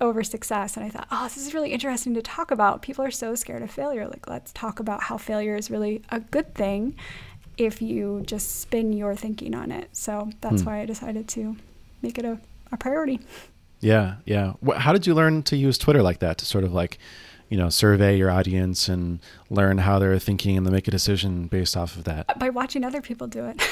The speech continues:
Speaker 1: <laughs> I write a lot of social listening. I really was not active on Twitter at all until July of this year. I
Speaker 2: Hmm.
Speaker 1: kind of started out this whole journey on Instagram, like I think a lot of people do.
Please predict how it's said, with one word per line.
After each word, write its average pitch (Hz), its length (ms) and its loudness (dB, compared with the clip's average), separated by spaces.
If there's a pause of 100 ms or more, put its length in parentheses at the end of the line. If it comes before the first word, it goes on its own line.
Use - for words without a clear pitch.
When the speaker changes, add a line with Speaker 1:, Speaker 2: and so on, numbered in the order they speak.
(120)
Speaker 1:
<laughs> 762 220 -8
I 320 40 -2
write 285 240 -8
a 320 80 -6
lot 247 200 2
of 277 100 2
social 247 340 -2
listening. 214 480 -6 (480)
I 285 120 -2
really 349 520 0 (140)
was 233 300 0
not 226 220 2
active 220 300 -4
on 214 120 -4
Twitter 220 320 -2
at 214 160 -8
all 220 240 0
until 214 600 -6 (420)
July 214 640 -6
of 208 120 -8
this - 240 -8
year. 139 240 -8 (500)
I 214 60 0
Speaker 2:
Hmm. - 40 4
Speaker 1:
kind 254 120 2
of 262 260 -2 (140)
started 233 360 0
out 220 120 2
this 233 160 -4
whole 240 140 -2
journey 233 420 -4
on 220 160 -4
Instagram, 254 800 -4 (120)
like 220 220 -8
I 214 40 -8
think 214 160 -8
a 208 60 -10
lot 202 160 -8
of 214 80 -12
people 233 220 -6
do. 247 340 0